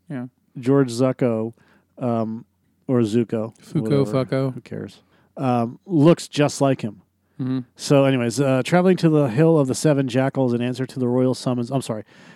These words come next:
Speaker 2: Eduardo Cl-, Cianelli. That's who it is, not George Zucco.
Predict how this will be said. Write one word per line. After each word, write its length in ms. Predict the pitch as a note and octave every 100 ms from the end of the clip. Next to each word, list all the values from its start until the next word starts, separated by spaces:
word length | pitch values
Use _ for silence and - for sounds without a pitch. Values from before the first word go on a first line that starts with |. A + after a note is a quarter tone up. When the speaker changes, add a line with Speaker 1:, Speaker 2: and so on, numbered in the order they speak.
| -
Speaker 2:
Eduardo 540 | C#3+ C3+ D3 E3+ E3 -
Cl-, 720 | D3 D3 D#3+ D#4 F4 D#3+ E3+ E3
Cianelli. 720 | - D#3 C#3 C3 C3 A#2 G2+
That's 220 | B2 A#2+
who 160 | B2 A2
it 60 |
is, 160 | G#2 F#2+
not 200 | A#2+ A#2
George 320 | A2 A2+ G#2+ G2
Zucco. 360 | G#2+ G#2+ -